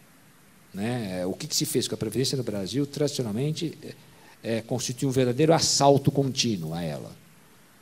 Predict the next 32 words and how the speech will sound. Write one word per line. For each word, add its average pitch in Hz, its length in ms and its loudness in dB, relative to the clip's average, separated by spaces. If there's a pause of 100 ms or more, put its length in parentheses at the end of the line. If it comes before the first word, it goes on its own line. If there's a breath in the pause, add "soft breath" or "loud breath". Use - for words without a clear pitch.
(540)
Você - 180 0
pega 175 420 6
dinheiro 139 300 4
da 135 60 2
previdência, 123 720 -2
que - 80 -2
é 131 40 2
dinheiro 120 280 0
sagrado 120 580 -2
em - 20 -8
qualquer 135 260 -2
país 120 220 -2
sério, 110 500 0 (280)
né, 113 160 -12
e 120 40 -6
você 120 240 -4
usa 123 200 2
pra 139 140 0
tudo. 80 220 -6 (1300)
Né? 107 240 -2
Isso 160 400 4
é, 101 540 2 (200)
na 87 200 -8
minha 151 180 0
opinião, 113 400 -4
é 101 120 -6
eminentemente 139 800 2
imoral, 117 520 -4 (640)
né, 110 200 -10
ilegítimo 135 640 2
e 139 40 -2
antiético. - 460 -8